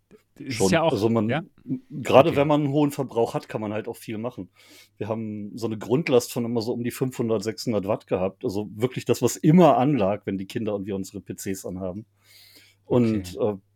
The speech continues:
Speaker 2: die können wir jetzt zumindest in den Sonnenstunden gut abdecken.
Speaker 1: Ja, das ist ja super.
Speaker 2: Ja.
Speaker 1: Das freut mich zu hören. Ja.
Speaker 2: Und jetzt gerade teste ich von Jackery so eine Powerstation. Und da hängt sogar der P C gerade dran und die Kamera
Speaker 1: <laughs>
Speaker 2: und das
Speaker 1: Cool.
Speaker 2: Mikro.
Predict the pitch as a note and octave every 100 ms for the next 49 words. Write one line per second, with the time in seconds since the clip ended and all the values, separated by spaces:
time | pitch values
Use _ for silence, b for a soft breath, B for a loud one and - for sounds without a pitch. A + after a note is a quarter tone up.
0 | _ - - A2 - A#2+ A#2+ A#2 - A2+
1 | A2+ B2 G#2 G2 F#2+ B2 - B2+ A#2 G2+
2 | - - F#2+ G2+ _ _ _ _ _ _
3 | - G#2+ - G2 D#3 - C#3 D3+ F3+ G2
4 | F#2+ A2+ A2 A#2+ - D3+ F3 G#2 - -
5 | B2+ A#2+ F2+ E2 _ _ A#2 G#2+ F#2+ -
6 | - - - - F#2 E3+ G#3 - D3 -
7 | D#3 B2+ - - A2 G2+ - A2 F3 B2
8 | A2 G2+ G#2 G#2 G2+ - G#2 B2 - F#2
9 | F#2+ - C3 _ B B B - A#2+ D#3+
10 | F3+ D#3+ C#3+ - - F3 - G2 G2 F#2+
11 | F#2+ A2+ D#3 D3 A2+ - A#2 C#3 C#3 F#2+
12 | G#2 B2 D3+ - A2+ B2+ D3+ A2 A#2 -
13 | - G2 E3+